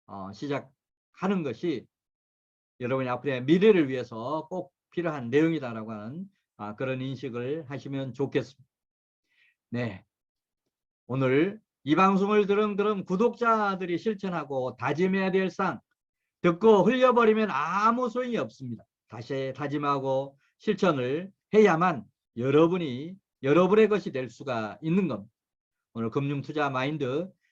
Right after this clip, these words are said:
어, 노인 빈곤율 일 위 탈피, 노후 파산 예방하기 위해서 사공오공, 오공 육공들, 이 방송을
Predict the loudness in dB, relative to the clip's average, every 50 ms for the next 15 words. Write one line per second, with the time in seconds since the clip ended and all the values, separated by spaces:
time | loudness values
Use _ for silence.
0 | _ _ _ _ _ _ -6 -4 -4 2 4 6 6 6 6 4 4 2 4 4
1 | 4 4 6 4 2 2 2 0 -2 -2 -4 -4 -6 -6 -6 -4 -4 -4 -2 0
2 | 0 2 2 2 0 -6 _ _ _ _ _ _ _ -2 -2 0 0 -2 -2 0
3 | 0 2 2 2 0 0 -2 -6 -12 -12 -6 -2 -2 0 2 2 0 2 2 0
4 | 0 2 2 2 0 0 -2 -6 -10 -10 -10 -14 -18 _ _ _ _ _ _ _
5 | _ _ _ _ _ _ -2 -2 2 2 4 4 6 6 6 6 6 6 4 2
6 | 0 -4 -10 _ -6 -4 0 2 2 2 0 -2 -10 -14 _ _ _ _ _ _
7 | -4 -4 0 4 4 6 6 6 6 6 4 4 -2 _ _ _ _ _ _ _
8 | _ _ _ _ _ _ _ _ _ _ _ _ _ _ -8 -2 0 0 2 2
9 | 0 -4 -2 -4 -4 -6 -8